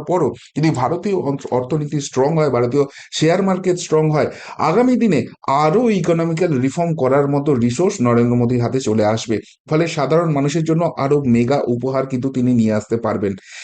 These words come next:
এবং যত এগুলো হবে, সাধারণ মধ্যবিত্ত, ব্যবসায়ী,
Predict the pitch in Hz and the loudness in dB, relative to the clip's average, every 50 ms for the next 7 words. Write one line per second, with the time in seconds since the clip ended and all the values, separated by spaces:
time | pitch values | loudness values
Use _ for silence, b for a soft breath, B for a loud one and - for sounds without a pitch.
0 | B B 156 180 226 233 220 B B B - 123 117 131 151 170 180 - 294 302 | B B 2 2 2 2 0 B B B -6 -4 0 0 2 2 2 0 0 0
1 | 269 226 196 220 226 214 160 151 156 143 139 120 107 - - 151 139 139 175 196 | 0 0 2 2 2 2 2 0 0 0 2 0 0 -2 -2 -4 -2 0 0 0
2 | 214 196 180 160 156 151 151 156 180 180 180 160 - - 156 135 - - B B | 0 0 0 0 0 0 0 0 0 0 0 -2 -2 0 0 0 0 -2 B B
3 | B B B 95 123 139 147 160 160 - 196 190 175 147 113 104 | B B B -4 -2 0 0 0 -2 0 0 2 2 2 2 0